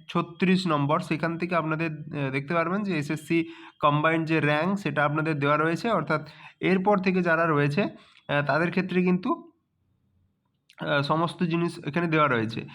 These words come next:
এবার মাঝে মাঝে আপনারা দেখবেন কারো, আহ, ক্ষেত্রে আপনাদের যখন এই, আহ, কিছু ডিপার্টমেন্টাল প্রসিডিং এগুলো চলছে, সেগুলো কিন্তু লেখা রয়েছে। তো এই যে লিস্ট, এই, এই লিস্ট ধরে আপনারা যদি দেখেন যে ইউআর এর ক্ষেত্রে একশো দশ পর্যন্ত,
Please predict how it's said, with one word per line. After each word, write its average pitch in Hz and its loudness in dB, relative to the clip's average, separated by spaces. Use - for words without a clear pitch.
এবার 170 2
মাঝে 147 2
মাঝে 190 2
আপনারা 185 2
দেখবেন 170 0
কারো, 156 2
আহ, 143 -2
ক্ষেত্রে 151 -2
আপনাদের 143 -2
যখন 139 0
এই, 131 -4
আহ, 117 0
কিছু 151 -2
ডিপার্টমেন্টাল 147 0
প্রসিডিং 143 0
এগুলো 143 2
চলছে, 143 -2
সেগুলো 139 -2
কিন্তু 139 -2
লেখা 131 0
রয়েছে। 107 -4
তো 156 0
এই 185 4
যে 202 2
লিস্ট, 190 2
এই, 160 -2
এই 165 0
লিস্ট 160 -2
ধরে 175 2
আপনারা 160 0
যদি 156 -2
দেখেন 143 -2
যে 180 -4
ইউআর 170 2
এর 175 0
ক্ষেত্রে 160 -2
একশো 143 -2
দশ 147 2
পর্যন্ত, 170 -2